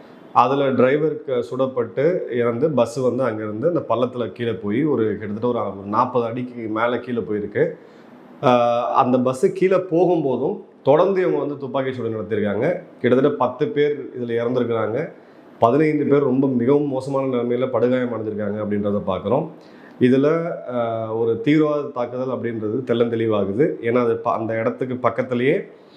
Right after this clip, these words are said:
ஆஹ், துப்பாக்கி தோட்டாக்கள் இருக்கிறத பார்ப்போம், பார்க்குறோம். அது வந்து ஒரு ஃபைவ் பாயிண்ட் ஃபைவ் சிக்ஸ், ஆஹ், கார்பைன் ரக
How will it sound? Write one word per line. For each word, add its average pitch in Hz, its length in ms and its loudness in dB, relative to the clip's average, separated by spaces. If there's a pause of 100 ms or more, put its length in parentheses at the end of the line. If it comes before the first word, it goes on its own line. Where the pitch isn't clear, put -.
(400)
ஆஹ், 127 500 2
துப்பாக்கி 139 340 2
தோட்டாக்கள் 123 540 -2
இருக்கிறத 107 320 -4
பார்ப்போம், 104 420 -2 (240)
பார்க்குறோம். 110 380 2
அது 123 180 4
வந்து 139 220 2
ஒரு 123 340 0
ஃபைவ் 135 200 0
பாயிண்ட் 139 260 -2
ஃபைவ் 127 140 -4
சிக்ஸ், 123 420 -8
ஆஹ், 101 440 0
கார்பைன் 127 460 2
ரக 110 200 -4